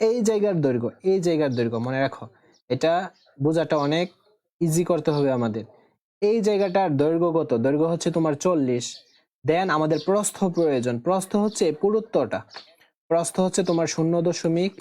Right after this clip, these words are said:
এক পাঁচ, বুঝছো? আর উচ্চতা, উচ্চতা তো আমরা জানি দশ, দশ জানি। এখন আমাদের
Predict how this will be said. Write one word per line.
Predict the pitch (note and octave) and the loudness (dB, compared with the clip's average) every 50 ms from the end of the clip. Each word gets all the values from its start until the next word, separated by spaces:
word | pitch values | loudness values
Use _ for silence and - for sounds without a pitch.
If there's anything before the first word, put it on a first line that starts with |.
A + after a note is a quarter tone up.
| - - | -10 -2
এক | - E3 F3 E3+ - - - | 0 0 0 -2 -8 -4 -2
পাঁচ, | C3 G#2+ G#2+ - - - - _ _ _ _ _ _ _ _ _ _ _ _ C3+ | -2 -2 -2 -4 -10 -16 -16 _ _ _ _ _ _ _ _ _ _ _ _ -2
বুঝছো? | D3+ F#3 F3+ - - F#3+ | -2 0 0 0 0 0
আর | D3 C3 C3 - | 0 0 -2 -2
উচ্চতা, | - A3 A3+ A3+ - A3+ F#3 D#3+ | -2 -4 -4 0 -2 0 0 0
উচ্চতা | C#3 E3 F#3+ - - G#3+ G3+ G3 | 0 0 0 0 0 0 0 0
তো | F3 F#3+ | 0 0
আমরা | F#3 E3+ E3+ E3+ D3+ | 0 2 2 0 2
জানি | C#3+ D3 D3 D#3 D3 C3 | 2 0 0 0 0 0
দশ, | A#2 B2 A#2+ A#2 A2+ A2+ - - - - - - - - _ _ _ _ _ _ _ _ _ _ - | 0 0 0 0 0 0 -2 -6 -6 -8 -14 -20 -20 -20 _ _ _ _ _ _ _ _ _ _ -4
দশ | B2 C3 C3+ C#3+ D3 C#3+ C3+ C3 B2+ | 0 0 0 0 0 0 -2 0 0
জানি। | C#3+ C3+ C3 A#2+ A2 G#2+ - - _ _ _ _ | 0 0 0 -2 -2 -4 -8 -16 _ _ _ _
এখন | - E3 - - G3+ | -4 -2 0 0 0
আমাদের | F#3 F3 F3+ E3 E3 | 2 2 2 2 2